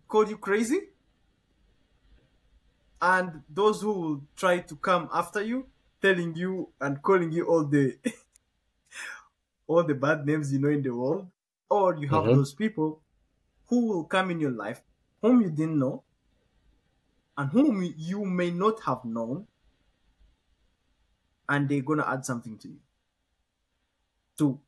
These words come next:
Speaker 1: make that purpose be fulfilled. 'Cause if it
Speaker 2: Yeah.
Speaker 1: depends on you alone, it's not a, a, I call it the deepest purpose.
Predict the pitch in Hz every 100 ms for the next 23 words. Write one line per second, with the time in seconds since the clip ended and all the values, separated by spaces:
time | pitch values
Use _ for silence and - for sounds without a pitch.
0 | _ 131 139 - 123 117 - 110 110 -
1 | - - _ _ _ _ _ - 120 107
2 | - - 117 - _ - 139 - _ _
3 | _ - - 320 190 185 220 190 180 185
4 | 147 143 190 233 - - - _ _ _
5 | _ _ _ _ _ _ _ _ _ _
6 | _ _ _ _ - _ _ _ 139 -
7 | 151 147 139 120 110 110 117 _ 82 76
8 | - - 175 202 254 247 170 139 175 151
9 | 156 - 135 101 - -